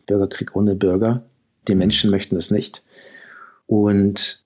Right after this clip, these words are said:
Speaker 1: ich glaub, was man jetzt machen kann, ist auf die Nachbarländer, die ich erwähnt habe,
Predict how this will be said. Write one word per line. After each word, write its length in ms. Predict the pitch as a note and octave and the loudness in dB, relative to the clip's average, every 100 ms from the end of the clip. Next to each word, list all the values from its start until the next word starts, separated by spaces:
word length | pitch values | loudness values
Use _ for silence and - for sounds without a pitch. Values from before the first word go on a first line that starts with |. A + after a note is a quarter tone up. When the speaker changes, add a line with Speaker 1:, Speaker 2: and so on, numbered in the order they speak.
| _ | _
Speaker 1:
ich 160 | - - | -12 -4
glaub, 320 | F2 F#2 - | -2 -2 -2
was 180 | G2+ - | -2 0
man 240 | G#2 G#2 | 2 0
jetzt 200 | G2+ G2 | -2 -2
machen 240 | A2+ A2 B2+ | -2 0 -2
kann, 220 | A2 G#2 | 0 0
ist 240 | G2+ - | 0 -4
auf 120 | A2 - | -8 -6
die 140 | G2+ | -4
Nachbarländer, 800 | F#2 - A#2+ A#2 A#2+ A#2 A#2+ B2 - | -4 -4 0 0 0 0 -2 -6 -10
die 60 | |
ich 100 | - | -6
erwähnt 320 | G#2 G2 G2+ A2+ | -2 0 -2 -2
habe, 400 | G#2+ A2+ A#2+ | -2 -2 -2